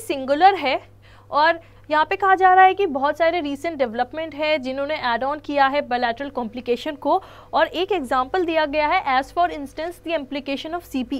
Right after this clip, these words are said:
E C। तो सीपीईसी यहाँ पे सिंगुलर है और which is the जो लाइन यहाँ पे दी गई है that is referring to C P E C। तो एक चीज़ को रिफर किया गया है तो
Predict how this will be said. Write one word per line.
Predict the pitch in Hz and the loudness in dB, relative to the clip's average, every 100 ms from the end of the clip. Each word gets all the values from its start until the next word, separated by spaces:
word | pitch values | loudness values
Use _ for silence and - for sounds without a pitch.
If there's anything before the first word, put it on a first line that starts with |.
| 240 | -8
E | |
C। | 220 240 - - - - | -10 -12 -12 -18 -16 -8
तो | 339 | -6
सीपीईसी | - 330 403 415 453 440 | -2 0 2 2 2 2
यहाँ | 381 370 | 2 2
पे | 415 440 - - - | 0 0 -2 -18 -14
सिंगुलर | 302 277 320 349 339 | -10 -4 4 6 6
है | 392 | 4
और | 349 349 220 277 | 6 4 4 0
which | 392 - 302 | 0 -2 -4
is | 330 247 | -4 -2
the | 330 381 381 - - - | 2 2 2 -6 -20 -6
जो | 247 311 | 0 2
लाइन | 277 311 392 | 2 2 2
यहाँ | 359 - | 0 0
पे | |
दी | 269 285 | -4 0
गई | 269 269 269 | 4 4 2
है | 247 330 427 - 240 | 2 2 2 -4 -2
that | 262 277 | 0 0
is | 381 269 | -4 -6
referring | 262 330 381 | -6 -6 -4
to | 403 - | -4 -6
C | 285 269 | -10 -6
P | 339 | -4
E | 370 294 | -4 -4
C। | 247 | -8
तो | - | -10
एक | - 349 381 - | -8 -8 -6 -6
चीज़ | 370 | -6
को | - | -6
रिफर | 320 294 294 | -8 -4 -6
किया | 302 302 | -4 -4
गया | 277 294 | -2 -2
है | 302 330 | 0 -2
तो | 330 | -4